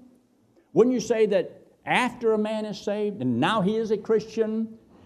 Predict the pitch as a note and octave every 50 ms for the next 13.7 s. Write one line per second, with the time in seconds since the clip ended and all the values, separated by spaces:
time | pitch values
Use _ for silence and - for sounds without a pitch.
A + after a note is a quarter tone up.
0 | - _ _ - F3 G3+ A3 G#3+ A#3+ A#3 G3 - A3+ A#3 - - - C3 C3 F3
1 | F#3+ F#3+ G3 G3+ F#3+ E3 F3+ F3+ E3 C#3+ C3 E3 F#3 F#3+ F#3+ G3+ F3+ E3 - -
2 | F#3+ F#3 F#3+ F#3+ F#3+ E3+ D#3 D3 D#3 D#3+ D#3+ D#3+ C3+ E3 F3 E3+ F3 - F3+ F#3
3 | F3+ F3 F3 D3+ D3+ D3 - - F3+ F3 E3+ F3 E3+ D3+ - - - - - _
4 | - B2+ C#3 E3 G3+ G#3+ G#3 G#3+ - - F#3 G3+ G3 F#3 F#3 F#3+ F3+ - - F#3+
5 | F3 F#3 G3 F#3+ - D#3+ F3 F3 F#3 F#3+ F#3+ - - E3+ E3 F3 F#3+ G3+ G#3 F#3+
6 | E3+ F#3 G3+ G3 G3 G3 F#3+ G3 F#3+ E3 E3+ G3 G3 F3 G#3+ A3+ A#3+ B3+ B3 -
7 | - - - _ _ _ _ _ _ _ - D3+ D#3 - A3 G#3+ A3 B3+ C#4 D#4+
8 | D4 - - G#3 F#3+ F#3 F#3+ G#3+ A#3 A#3 A3+ G3 B2+ E2 - - - - - _
9 | _ _ _ _ _ _ _ _ _ _ _ _ _ - A#2+ B2 C3+ D3 D3 C3+
10 | - D3+ C#3+ D3 D3 D#3+ D#3 - E3 D#3 C3 C3 A2 G2+ B2+ B2 - C#3 C3+ B2
11 | A#2 C#3 C3 A#2 B2 - - D#3 C#3+ D3 E3 E3 D#3+ C3+ B2 A#2 A2+ A2+ A2+ -
12 | - - - - - - - _ _ _ _ _ _ _ _ - A#2+ C3+ C3+ C3
13 | C#3+ C#3+ C3 B2 B2+ B2 B2 B2 B2 - - - - -